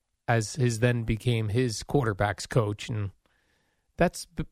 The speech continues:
always strange to me too. I don't know, like,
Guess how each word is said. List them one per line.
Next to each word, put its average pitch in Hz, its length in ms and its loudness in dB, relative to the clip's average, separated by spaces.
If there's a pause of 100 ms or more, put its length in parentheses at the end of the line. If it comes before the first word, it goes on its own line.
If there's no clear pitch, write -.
always 131 260 2
strange 123 460 2
to - 80 0
me 107 140 2
too. 151 400 -2 (1300)
I 196 60 4
don't 196 140 4
know, 190 220 4
like, 104 340 -2